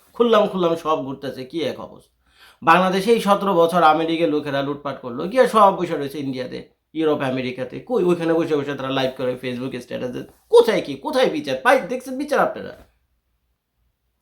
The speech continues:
আর একটা সামান্য একটা চুরির অপরাধে মানুষ, আপনারা যে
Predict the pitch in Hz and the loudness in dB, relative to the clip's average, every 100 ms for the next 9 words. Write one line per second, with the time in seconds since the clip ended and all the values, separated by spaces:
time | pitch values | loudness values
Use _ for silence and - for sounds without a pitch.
0 | _ - 156 180 214 - 175 196 285 294 | _ 2 4 4 2 2 4 6 6 6
1 | 247 233 226 220 202 170 175 170 196 247 | 6 2 0 0 2 2 2 2 2 2
2 | 180 175 147 156 151 156 160 156 156 156 | 2 0 0 -2 -2 0 2 4 2 -2